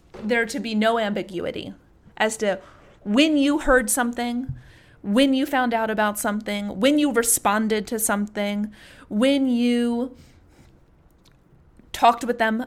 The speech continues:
about it and made a decision about something. And so it is absolutely, absolutely critical that as much as you can, reduce it to some amount of writing.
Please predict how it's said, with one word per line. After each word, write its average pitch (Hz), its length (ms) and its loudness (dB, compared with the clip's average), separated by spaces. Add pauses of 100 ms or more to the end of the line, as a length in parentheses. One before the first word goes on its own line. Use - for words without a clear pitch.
about 214 380 2
it 214 240 -2
and 190 240 -4
made 226 160 0
a 226 60 -2
decision 240 500 2
about 220 280 0
something. 214 520 -4 (240)
And 226 200 -2
so 214 360 0 (340)
it 339 100 2
is 349 220 2 (140)
absolutely, 233 760 -2 (160)
absolutely 202 400 -2
critical 185 580 -8 (380)
that 190 480 0 (840)
as 285 280 6
much 254 460 2 (180)
as 220 220 0
you 208 140 -4
can, 185 480 -8 (280)
reduce 226 560 0
it 220 140 -2
to 214 100 -8
some 190 360 -2
amount 170 400 -6
of 190 240 -8
writing. - 420 -8